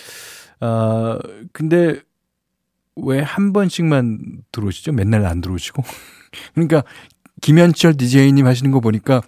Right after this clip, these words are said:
어, 우리 맨날 들어오시는 분은 아니에요. 그러니까 현디, 앞으로 현디라고 불러주세요.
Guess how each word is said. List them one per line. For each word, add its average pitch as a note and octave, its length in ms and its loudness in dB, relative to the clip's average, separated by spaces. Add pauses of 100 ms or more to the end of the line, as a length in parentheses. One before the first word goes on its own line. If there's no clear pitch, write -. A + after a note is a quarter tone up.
(400)
어, G2+ 680 -8
우리 - 320 -10
맨날 C3 340 0
들어오시는 A2 460 0
분은 G2+ 220 -4
아니에요. E2 380 -8
그러니까 F#2+ 140 -8 (100)
현디, F3 560 0
앞으로 A2 260 -4
현디라고 C#3 420 -2
불러주세요. F#2+ 540 -2